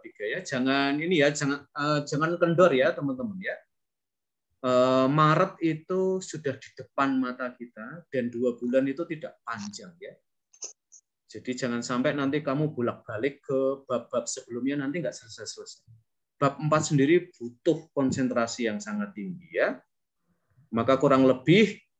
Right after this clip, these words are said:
kamu nggak bisa mulai dengan bab empat kalau bab duanya belum mantep, bab tiganya juga masih,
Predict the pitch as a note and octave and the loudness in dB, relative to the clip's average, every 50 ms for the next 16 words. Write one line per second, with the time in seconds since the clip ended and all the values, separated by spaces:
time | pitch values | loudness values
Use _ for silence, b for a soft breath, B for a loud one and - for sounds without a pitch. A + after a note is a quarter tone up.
0 | _ _ _ - C#3+ E3+ A3+ G#3 D3+ C#3 - - - - C#3 - - D#3+ C#3+ D3 | _ _ _ 2 4 4 6 6 4 4 2 0 -2 -2 -2 0 2 2 2 2
1 | C#3+ C#3+ D3 C#3+ C#3+ B2+ B2 A#2+ B2 B2 B2+ B2 E3+ G#3 G#3 G#3+ F#3+ F#3+ F#3+ - | 2 2 2 0 0 -2 -4 -4 -4 -4 -6 -6 -6 -2 0 2 2 0 0 -2
2 | - C#3 B2+ A#2+ A#2+ C3 C#3+ - - - C3+ A#2 - _ _ A#2+ B2 B2 A#2 A2+ | -4 -4 -2 0 0 0 -2 -2 -4 -6 -10 -12 -12 _ _ -2 2 2 2 2
3 | A2+ B2 C#3 D#3 D#3 D#3 D3+ A2 A2+ G#2+ G#2 G2 F#2+ G2+ G2+ - E3+ F#3 G3+ G#3 | 0 0 -2 -2 -2 -4 -6 -8 -6 -4 -4 -4 -4 -6 -4 2 4 6 8 8
4 | G3+ G3+ G#3 G3+ G3+ - B2+ - - - C3 - - C3 B2 C3+ C#3+ C#3 - - | 8 8 6 4 2 0 -4 -4 -4 -6 -8 -2 -2 0 0 0 0 -2 -4 -8
5 | - - D#3+ D3+ - - B2 A#2 A2+ - - D3 B2 | -4 -2 -2 -2 -2 -4 -6 -4 -2 -4 -4 -4 -6